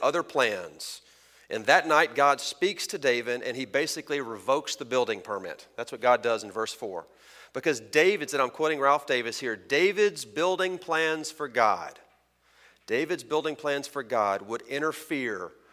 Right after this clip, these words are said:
with God's building plans for David. David's building plans for God would interfere with God's building plans for David.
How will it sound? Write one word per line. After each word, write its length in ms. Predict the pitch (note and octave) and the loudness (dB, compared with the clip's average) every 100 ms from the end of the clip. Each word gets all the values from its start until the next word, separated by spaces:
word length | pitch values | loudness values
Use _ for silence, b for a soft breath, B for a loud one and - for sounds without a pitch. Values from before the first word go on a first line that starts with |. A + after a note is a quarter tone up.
| b b | b b
with 240 | A#2+ - | -10 -4
God's 640 | C3+ B2 A#2 G#2+ F#2+ - - _ | 4 6 6 2 -2 -12 -14 _
building 320 | G2 B2 A#2 G#2+ | -4 -2 -2 -10
plans 680 | A2+ G#2+ G2 F2+ F2 - - _ _ _ _ | -8 -6 -6 -10 -12 -12 -14 _ _ _ _
for 120 | - | -10
David. 420 | G#2+ G2+ F#2 D2 - _ _ _ _ _ _ b b b b b | -2 -2 -4 -12 -20 _ _ _ _ _ _ b b b b b
David's 300 | A#2 C3+ D3+ | 0 0 0
building 260 | B2 D3 D3+ | -2 -2 -2
plans 240 | D3 C#3 | -2 -4
for 140 | - C3+ | -4 -2
God 280 | A2+ G#2+ G2+ | 2 2 0
would 120 | - | -8
interfere 380 | B2 B2+ C3 A2+ | -8 -6 -4 -6
with 180 | G#2 | -6
God's 300 | A#2+ A2 A2 | -2 0 -2
building 260 | - A2 G#2+ | -4 -8 -8
plans 420 | - G2 F#2+ F#2+ | -8 -8 -8 -10
for 160 | - G2 | -12 -8
David. 380 | G2+ F#2+ D2+ | -6 -6 -8